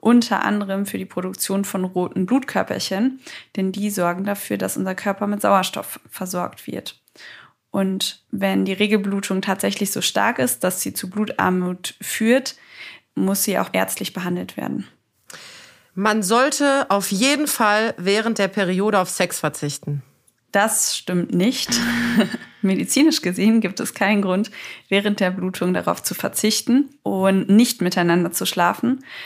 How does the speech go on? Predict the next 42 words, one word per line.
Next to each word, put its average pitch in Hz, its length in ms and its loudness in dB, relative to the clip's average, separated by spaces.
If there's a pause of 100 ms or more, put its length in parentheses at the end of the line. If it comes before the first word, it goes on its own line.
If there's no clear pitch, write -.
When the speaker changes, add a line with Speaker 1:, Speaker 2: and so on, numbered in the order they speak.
(220)
Speaker 1:
Manche 220 340 2
Frauen 202 420 2
spüren, 190 800 0
dass - 600 0
ihnen 196 520 0
der 180 100 -4
Sex 196 300 -2
tatsächlich 202 540 -6
gegen 196 220 0
die 190 80 -6
Bauchkrämpfe 190 640 0
hilft, 202 560 2 (160)
sie - 160 -8
ein 180 80 -2
bisschen 190 260 2
lockerer 185 360 2
macht. - 340 -6 (520)
Andere 240 300 2
Frauen 220 300 2
hingegen 214 600 2
haben 185 180 2
echt - 220 -4
gar 208 120 0
keine 180 260 0
Lust 196 320 0
und - 240 -2
auch - 120 -2
das - 220 -2
ist 202 100 -2
vollkommen 214 520 2
okay 196 340 0
und 185 140 2
normal. 175 460 2
Und - 600 -10
das - 140 -4
kann 190 300 2
jede 233 360 0
Frau 196 300 2
für 196 180 -4
sich 185 160 -4
selbst - 320 -2
entscheiden - 840 -2